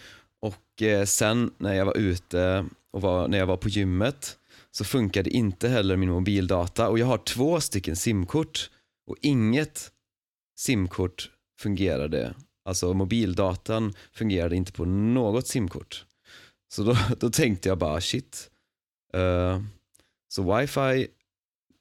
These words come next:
så här, är lite, fungerar lite sådär hemma och nu fungerar inget av, eh, mina simkort med mobildata. Så jag tänkte, "Shit, <laughs> tänk om, tänk om internet har slutat fungera."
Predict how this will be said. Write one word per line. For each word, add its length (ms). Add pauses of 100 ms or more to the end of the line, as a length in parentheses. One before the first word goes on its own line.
(120)
så 100
här, 180 (500)
är 240
lite, 440 (680)
fungerar 400
lite 220
sådär 360
hemma 400
och 180
nu 140
fungerar 400
inget 320
av, 260 (560)
eh, 100
mina 200
simkort 500
med 140
mobildata. 760 (800)
Så 40
jag 80
tänkte, 300
"Shit, 380 (280)
<laughs> 320
tänk 340
om, 300 (760)
tänk 180
om 160
internet 720
har 400
slutat 640
fungera." 640